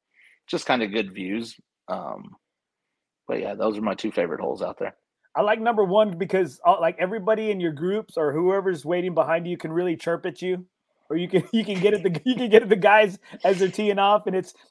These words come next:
Speaker 2: it's perfect. It's like the stage is set, you know, because it is. You're up high, and as you're looking down, it, it is pretty, the stage is set for you.
Speaker 1: So we have a tournament out there tomorrow, the dental group, and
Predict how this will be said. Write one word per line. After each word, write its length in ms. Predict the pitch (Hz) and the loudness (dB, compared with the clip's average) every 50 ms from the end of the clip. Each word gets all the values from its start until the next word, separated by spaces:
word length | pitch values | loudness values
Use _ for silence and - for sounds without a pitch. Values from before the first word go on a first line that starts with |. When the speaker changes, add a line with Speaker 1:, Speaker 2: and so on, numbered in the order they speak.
| _ | _
Speaker 2:
it's 140 | - 180 - | -2 -2 -2
perfect. 400 | - - 247 240 240 - 170 151 | 6 6 6 6 6 4 -2 -4
It's 160 | 185 185 - | -4 0 2
like 180 | 220 208 185 185 | 2 2 2 0
the 100 | - 170 | -4 -6
stage 440 | - - - 202 214 226 226 180 208 | -6 0 2 4 4 4 2 0 0
is 160 | 202 - - | -2 -2 -2
set, 320 | - - 214 208 170 - - | -2 2 2 2 2 0 -4
you 100 | 165 175 | -4 -2
know, 120 | 185 185 | -2 -2
because 340 | 170 175 - - 185 170 151 | -2 -4 -2 -2 -4 -2 0
it 80 | 170 180 | 2 4
is. 300 | 220 208 180 151 - _ _ _ _ _ | 4 4 4 2 -8 _ _ _ _ _
You're 260 | - 170 170 170 170 190 | -4 -2 0 4 6 4
up 140 | 196 185 - | 4 4 4
high, 360 | 185 185 180 185 185 185 180 | 6 6 8 10 8 8 8
and 240 | 185 185 175 170 165 | 6 2 0 -2 0
as 240 | 165 175 170 160 151 | 0 0 0 0 -2
you're 160 | 165 160 156 | -2 -2 -2
looking 320 | 160 175 190 185 190 180 170 | 0 -2 -2 -2 -4 -2 0
down, 360 | 170 165 165 165 165 165 165 | 2 2 2 2 0 -2 -4
it, 100 | 165 165 - | -8 -8 -8
it 140 | 156 156 | -8 -6
is 220 | 160 165 165 147 - | -6 -6 -6 -8 -8
pretty, 400 | _ 160 160 151 147 139 131 127 _ _ _ _ _ | _ -8 -6 -4 -6 -8 -8 -10 _ _ _ _ _
the 80 | - 156 | -10 -6
stage 280 | - - 226 220 170 180 | 6 6 6 6 6 -2
is 100 | 160 - | -4 -2
set 240 | 185 175 147 - | -2 -2 -2 -4
for 60 | _ 135 | _ -14
you. 180 | 127 117 - _ _ _ _ _ _ _ _ _ _ _ _ - | -14 -14 -16 _ _ _ _ _ _ _ _ _ _ _ _ -10
Speaker 1:
So 180 | - - 117 | -2 0 2
we 140 | 113 120 135 | 4 6 4
have 140 | 139 139 131 | 4 4 2
a 60 | 123 | -2
tournament 460 | - - 135 127 131 131 131 131 123 | -2 0 -2 -2 0 -2 -2 -2 0
out 160 | 117 117 120 | 0 -2 0
there 160 | - 127 123 113 | -2 -4 -4 -4
tomorrow, 760 | 117 98 101 101 101 110 117 113 113 110 101 98 101 101 107 98 107 | -6 -6 -2 0 2 4 4 4 4 2 0 0 -2 -4 -6 -8 -8
the 100 | 110 107 | -8 -8
dental 380 | 101 90 117 117 123 120 113 | -6 -6 -6 -4 -4 -4 -6
group, 360 | 95 98 101 95 98 98 - _ _ _ _ | -6 -8 -10 -10 -10 -12 -14 _ _ _ _
and 560 | 123 120 113 110 104 104 101 98 101 92 | -4 -2 -2 -2 -2 -4 -6 -8 -10 -14